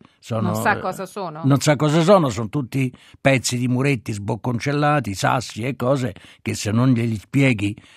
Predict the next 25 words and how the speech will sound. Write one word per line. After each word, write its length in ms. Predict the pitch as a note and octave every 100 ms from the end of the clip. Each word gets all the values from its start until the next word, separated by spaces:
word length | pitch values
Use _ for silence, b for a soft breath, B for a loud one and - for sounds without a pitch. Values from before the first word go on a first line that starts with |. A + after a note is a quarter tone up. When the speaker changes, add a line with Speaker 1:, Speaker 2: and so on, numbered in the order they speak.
| B
Speaker 1:
diciamo, 500 | - G2+ F2+ A2 A2
sasso 400 | F#2 A#2 G#2+ A2+
per 140 | A2 A#2+
sasso, 460 | G#2+ G#2 G2+ G2
veramente 540 | F2 E2+ F#2+ A2 - F#2 F2+
Speaker 2:
Non 160 | F#3
c'è 220 | F#3 G#3 F#3+
una 200 | F#3 F3+
targa. 600 | F#3 F3+ F3 E3 D3+ D#3+ -
Speaker 1:
Eh, 160 | - F3
vabbè, 340 | F3+ D3+ C#3
seppure 400 | A#2 B2+ G#2 D#3
ci 160 | A#2 C3+
fosse 280 | C3+ C3+ D3
una 120 | D3+
targa, 480 | B2 B2 A2+ A#2 A2+
al 100 | A2
massimo 480 | A#2 A2+ A#2+ A2
dice, 440 | G#2 G#2 F#2+ G#2+ G#2+
dice 180 | G#2 F#2+
cioè, 80 |
il 540 | G2+ G2 F#2+ F#2 F#2 G2
nome 420 | A#2 G2 E2+ E2+
di 180 | D#2+ D#2
queste, 440 | E2+ F2 - F2